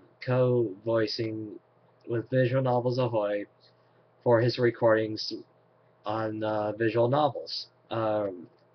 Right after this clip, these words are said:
voicing for vi-, uh, visual novels. So, hopefully you guys will enjoy that.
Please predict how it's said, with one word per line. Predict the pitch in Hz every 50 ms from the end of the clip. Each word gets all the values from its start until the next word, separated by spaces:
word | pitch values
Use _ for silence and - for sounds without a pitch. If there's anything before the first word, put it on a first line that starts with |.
| _ _ -
voicing | 113 123 131 135 127 - 127 117 107 -
for | 110 107 107 104 101 98 -
vi-, | 113 - - -
uh, | 104 107 104 101 101 98
visual | 107 107 98 104 92 85
novels. | 85 80 78 - - - - - - _ _ _ _ _ _ _ _ _ _ _ _ -
So, | - 196 190 170 117 - - _ _ _ _ _ _ _ _ _ _ -
hopefully | 127 127 147 131 127 127
you | 123
guys | 135 131 127 127
will | 139 131 139
enjoy | 143 151 180 208 190 110
that. | 101 - -